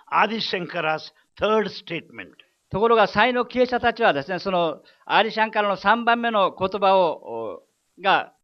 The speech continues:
Speaker 2: 間違っていることを、お、証明しております。
Speaker 1: "Vruddhastavat chintasaktaha."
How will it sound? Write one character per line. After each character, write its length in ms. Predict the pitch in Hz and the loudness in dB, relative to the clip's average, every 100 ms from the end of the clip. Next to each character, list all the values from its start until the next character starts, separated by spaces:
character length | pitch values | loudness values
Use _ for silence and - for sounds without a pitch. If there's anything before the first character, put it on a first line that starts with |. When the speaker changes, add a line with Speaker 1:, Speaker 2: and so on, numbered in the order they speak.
| _ | _
Speaker 2:
間 140 | 160 | -4
違 220 | 175 226 226 | 0 0 0
っ 40 | |
て 80 | 233 | -2
い 40 | |
る 60 | 226 | -4
こ 100 | 220 | -6
と 260 | 214 156 120 | -2 0 -2
を、 240 | - 120 | -6 -8
お、 40 | 113 | -8
証 160 | 185 | -6
明 120 | 175 156 | -6 -4
し 60 | |
て 60 | 151 | -6
お 40 | |
り 60 | 117 | -6
ま 120 | 101 | -10
す。 200 | - _ _ _ _ _ _ | -14 _ _ _ _ _ _
Speaker 1:
"Vruddhastavat 1000 | 143 139 208 233 233 233 233 240 247 240 | -20 -10 -2 -2 -2 4 6 6 4 -2
chintasaktaha." 1120 | - 226 220 247 247 247 233 233 240 170 156 | -10 -12 -2 4 4 2 -4 -6 -2 -2 -2